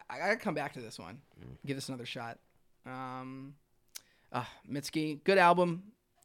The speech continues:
Speaker 1: Uh, I didn't like it as much as Be the Cowboy, and I'm still, uh, my favorite album of hers is, uh, Puberty two, which is the one that got me into Mitski. But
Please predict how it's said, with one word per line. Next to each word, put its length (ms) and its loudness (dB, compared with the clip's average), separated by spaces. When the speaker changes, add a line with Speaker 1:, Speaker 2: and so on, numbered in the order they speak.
Speaker 1:
Uh, 540 2
I 160 10
didn't 160 6
like 160 8
it 40 2
as 80 2
much 180 4
as 80 -4
Be 140 6
the 60 0
Cowboy, 580 4
and 120 0
I'm 120 0
still, 840 0
uh, 640 -6
my 200 -4
favorite 280 0
album 220 -2
of 120 -8
hers 320 -4
is, 300 -8
uh, 280 -10
Puberty 400 0
two, 300 -4
which 180 -10
is 140 -10
the 140 -8
one 180 -6
that 200 -8
got 180 -6
me 60 -12
into 140 -14
Mitski. 320 -12
But 200 2